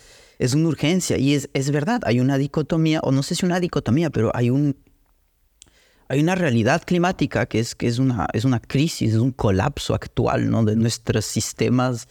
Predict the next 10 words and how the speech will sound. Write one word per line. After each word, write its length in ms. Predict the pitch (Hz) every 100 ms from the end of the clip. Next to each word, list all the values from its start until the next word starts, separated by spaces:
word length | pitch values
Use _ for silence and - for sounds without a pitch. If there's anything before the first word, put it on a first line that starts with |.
| - _ -
eh, 260 | 123 113 107
de 60 |
aprovisionamiento 1120 | 117 - 120 113 - 120 113 117 127 147 151 123
de 100 | 113
recursos 560 | 117 - 135 - 127
naturales 840 | 127 117 117 98 117 139 131 123 113
y 100 | 104
de, 180 | 107 - - _
y 100 | -
de, 500 | 110 110 101 92 -